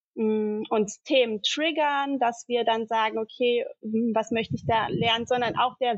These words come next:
Weg, der vielleicht für uns bestimmt ist und, und die Aufgaben. Und ich habe das von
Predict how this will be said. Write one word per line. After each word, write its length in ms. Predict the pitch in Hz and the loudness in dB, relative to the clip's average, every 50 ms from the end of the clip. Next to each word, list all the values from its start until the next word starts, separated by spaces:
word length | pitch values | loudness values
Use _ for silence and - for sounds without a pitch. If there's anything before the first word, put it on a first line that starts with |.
| 180 | -2
Weg, 280 | 202 226 233 240 240 233 - _ _ _ - - - - _ - | -2 0 0 0 -2 -4 -8 _ _ _ -20 -20 -20 -6 _ 2
der 140 | 208 202 | 2 2
vielleicht 400 | 202 - 233 208 190 202 214 - _ _ | 2 0 -2 0 2 2 0 -2 _ _
für 100 | 214 - | -2 0
uns 260 | 202 208 208 - - | 2 0 0 -2 -2
bestimmt 560 | - 220 - - - - 208 202 202 196 202 - 190 202 | 0 0 2 0 2 0 0 0 0 -4 -2 0 0 0
ist 160 | 208 - - | 0 -2 -2
und, 260 | - 214 208 208 - - - | 0 0 0 0 -2 -2 -2
und 260 | 220 202 202 - - | -2 -2 -2 -6 -6
die 140 | 226 214 - | -6 -2 0
Aufgaben. 840 | 185 202 208 208 - - - 202 190 196 196 202 208 208 208 175 | 2 0 0 -2 -6 -8 -4 0 0 0 0 0 -2 -2 -2 0
Und 280 | - 196 214 214 208 - - - - - - | 0 2 2 0 -2 -4 -8 -14 -14 -6 -4
ich 140 | 240 - | 0 2
habe 120 | 302 247 - - | 2 0 2 -2
das 260 | 247 233 - - - _ _ _ _ _ _ - | -4 -4 -4 -10 -14 _ _ _ _ _ _ -4
von 220 | 233 - - 247 | -2 0 2 0